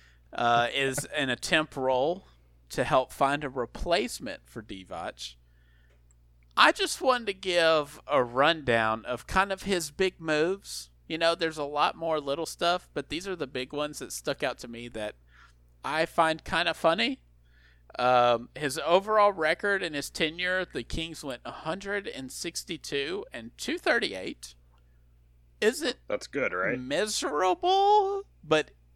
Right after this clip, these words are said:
Speaker 1: obviously it's not good. The beginning of it, remember, does anybody remember when he fired and then, like, a day later unfired George Karl?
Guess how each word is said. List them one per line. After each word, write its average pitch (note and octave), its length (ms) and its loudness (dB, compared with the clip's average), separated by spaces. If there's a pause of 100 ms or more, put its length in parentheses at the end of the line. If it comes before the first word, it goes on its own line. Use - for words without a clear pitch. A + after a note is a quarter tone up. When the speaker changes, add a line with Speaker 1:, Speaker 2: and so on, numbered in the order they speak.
(260)
Speaker 1:
obviously F#3 640 2
it's B2+ 120 -4
not F#2+ 240 -10
good. D#2+ 320 -10 (1040)
The D3 120 4
beginning G3+ 580 4
of C3+ 240 6
it, C3+ 200 2 (800)
remember, D#3+ 640 4
does E3+ 300 4
anybody F4+ 520 4
remember D#3 640 2
when C3 260 -6
he C#3+ 180 0
fired F#3+ 920 4 (140)
and C#3 260 -4
then, D3+ 200 -4
like, D3 200 0
a C3+ 100 4
day C3 420 0
later C3 540 0 (100)
unfired C#3+ 840 2
George B2+ 580 -4
Karl? C3+ 580 2